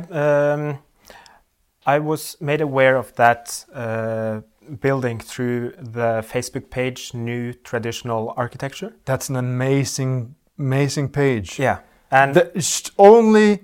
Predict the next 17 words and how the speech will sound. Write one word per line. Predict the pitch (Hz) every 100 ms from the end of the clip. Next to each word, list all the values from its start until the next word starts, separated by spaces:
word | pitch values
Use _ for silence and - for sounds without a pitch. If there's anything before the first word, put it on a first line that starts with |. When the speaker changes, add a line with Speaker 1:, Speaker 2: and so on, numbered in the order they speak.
| _ 175
Speaker 2:
only | 180 180 175 165
good | 147 151 151
news. | 139 120 101 -
Speaker 1:
Yes, | 147 101 - - -
only | 143 151
good | 139 123
news, | 113
Speaker 2:
Yeah. | 123 107
Speaker 1:
just | - 131 -
as | 123 113 -
Civilization. | - 117 117 110 110 95 143
Speaker 2:
Yeah, | 135
yeah, | 127
yeah, | 123 104 110
right. | 139 127
Speaker 1:
And, | 127 123
um, | 127 123 123 120 123